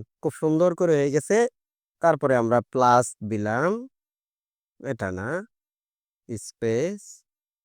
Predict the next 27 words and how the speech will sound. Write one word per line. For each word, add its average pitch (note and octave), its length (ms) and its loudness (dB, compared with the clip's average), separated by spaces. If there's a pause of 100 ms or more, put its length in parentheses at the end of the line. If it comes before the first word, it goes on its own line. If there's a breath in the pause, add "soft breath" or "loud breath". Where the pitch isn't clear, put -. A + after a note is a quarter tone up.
(320)
দরকার F#2+ 380 -8 (120)
নেই। C3+ 200 -4 (1800)
তারপরে A2+ 360 -2 (100)
আমরা G2+ 240 0
দিলাম G#2+ 220 -2 (160)
প্লাস A#2+ 560 2 (560)
বি, G#2 200 0 (440)
এখন G2+ 160 -6 (100)
বি C3 140 0 (100)
হোল B2+ 160 -2 (100)
স্কয়ার C#3 320 -4
যদি D3 220 -2
দিই, G#3 120 2 (220)
আবার D#3+ 260 4
আমরা G#2 240 -2
এটা G#2 140 -6
নিলাম। A#2 360 0 (960)
নেওয়ার A#2 300 -2
পরে A#2+ 200 0
আমরা G#2+ 220 -2
এখানে A2 300 -4
লিখলাম C#3+ 360 -4 (180)
বি, C3 160 0 (840)
উপরে G#2+ 300 -4 (100)
দিয়ে A2 140 -2
দিলাম C#3 380 -2 (720)
টু। E3 100 2